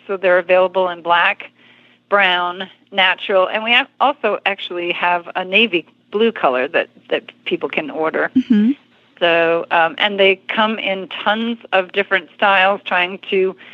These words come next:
Speaker 1: of course, accommodate all of the saddles that are out there on the market. Um, so we have Western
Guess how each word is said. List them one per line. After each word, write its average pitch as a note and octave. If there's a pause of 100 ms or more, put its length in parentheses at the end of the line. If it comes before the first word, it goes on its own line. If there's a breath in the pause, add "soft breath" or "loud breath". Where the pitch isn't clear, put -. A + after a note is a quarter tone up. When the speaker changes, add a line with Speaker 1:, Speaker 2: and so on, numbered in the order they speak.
(260 loud breath)
Speaker 1:
of -
course, G3
accommodate F#3
all F3+
of F#3
the G3
saddles F3+
that F3+
are F3
out E3+
there F3+
on F3
the E3+
market. F3+ (560 soft breath)
Um, E3+
so F#3
we E3+
have F3
Western F3